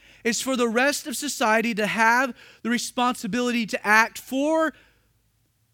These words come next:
the victim to then take the life, uh, of the one who committed the crime. Now, those who argue against the death penalty, they claim the moral high ground of compassion,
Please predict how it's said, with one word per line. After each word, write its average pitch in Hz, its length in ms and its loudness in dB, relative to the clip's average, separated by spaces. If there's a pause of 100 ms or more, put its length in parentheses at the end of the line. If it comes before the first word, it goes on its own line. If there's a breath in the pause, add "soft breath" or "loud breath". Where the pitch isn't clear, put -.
(420)
the 214 100 0
victim 170 640 -2 (640)
to 233 120 -6
then 247 200 0
take 220 320 -4
the 202 80 -4
life, 175 520 -2 (520 soft breath)
uh, 143 260 -8
of 170 180 -6
the 175 100 -6
one 170 180 -6
who 170 80 -8
committed 135 360 -10
the 147 60 -16
crime. 123 580 -6 (800)
Now, 202 120 -6
those 240 420 -4
who 233 160 -6
argue 190 320 -4
against 170 400 -8
the 160 80 -14
death 160 260 -8
penalty, 156 320 -12
they 147 120 -6
claim 170 280 -8
the 160 80 -10
moral 151 280 -8
high 143 240 -6
ground 147 420 -8
of - 120 -18
compassion, 143 720 -8